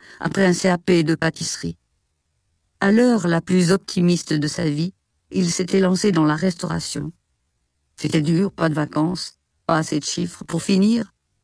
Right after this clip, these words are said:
Pôle emploi avait financé une formation dans la grande distribution et une association intermédiaire l'avait placé chez Gulli, où il s'occupait de l'après-vente électroménager. Il n'avait pas eu d'enfant.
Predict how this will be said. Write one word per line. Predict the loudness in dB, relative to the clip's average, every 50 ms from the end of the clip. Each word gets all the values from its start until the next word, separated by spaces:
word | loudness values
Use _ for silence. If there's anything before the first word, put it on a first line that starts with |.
| _ _ _ _ _ _ _ _ _
Pôle | 2 4 4 6 6
emploi | 4 2 2 2 4 4 6 4
avait | 4 2 2 2 4 2 2
financé | 4 4 4 4 4 2 2 2
une | 2 2
formation | 2 2 2 4 4 2 2 0 2
dans | 2 4 4
la | 2 2
grande | 2 2 2 2
distribution | 2 0 -2 -2 -2 0 0 0 -2 -2 0 0 2 4 4 4 4
et | 4 4 4 4
une | 2
association | 2 0 0 -2 -2 0 0 -2 -2 0 0 2 2
intermédiaire | 2 2 2 2 2 2 2 2 2 2 0
l'avait | 2 2 0 0
placé | 0 0 -2 -2 -2 -2 -2 -2
chez | 0 0 -2 0
Gulli, | 0 2 2 2 2 0 -2 -2 _ -14 -20 -20 -20 -20 _ _ _ -2
où | 2 2 4
il | 4 2 0
s'occupait | 0 0 0 0 0 0 2 2 2 4
de | 4 2
l'après-vente | 2 2 2 0 0 0 2 2 2 2 2
électroménager. | 0 0 0 -2 -2 -2 0 2 4 4 4 2 2 0 -2 -6 -8 -10 -12 _ _ _ _ _ _ _ _ _ _ _ _ _ _ _ _ _ _ _ _ _ _ _ _ _ _ _ _ _ _ _ _ 0
Il | 2 2
n'avait | 4 4 2 2
pas | 2 2 2 2
eu | 2 2
d'enfant. | 0 -2 -2 -4 -8 -8 -10